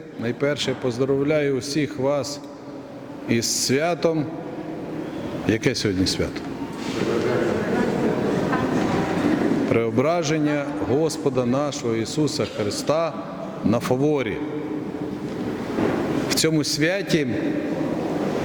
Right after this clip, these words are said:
сьогодні переплітається багато традицій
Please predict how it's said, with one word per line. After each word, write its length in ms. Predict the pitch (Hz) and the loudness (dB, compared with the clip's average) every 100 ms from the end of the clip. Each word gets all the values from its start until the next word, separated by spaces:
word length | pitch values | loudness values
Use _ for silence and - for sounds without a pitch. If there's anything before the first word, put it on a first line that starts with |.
| - - - - - - - - - - - - - - - - | 0 0 0 -2 -2 -2 -2 -2 -2 -2 -4 -4 -4 -4 -2 0
сьогодні 460 | - 131 170 156 | 2 2 2 2
переплітається 920 | 151 147 143 143 147 160 165 151 156 | 2 0 2 2 2 2 2 2 0
багато 480 | 135 139 139 151 147 | 2 2 2 0 0
традицій 720 | 131 147 139 165 151 139 120 | 0 0 2 0 2 0 0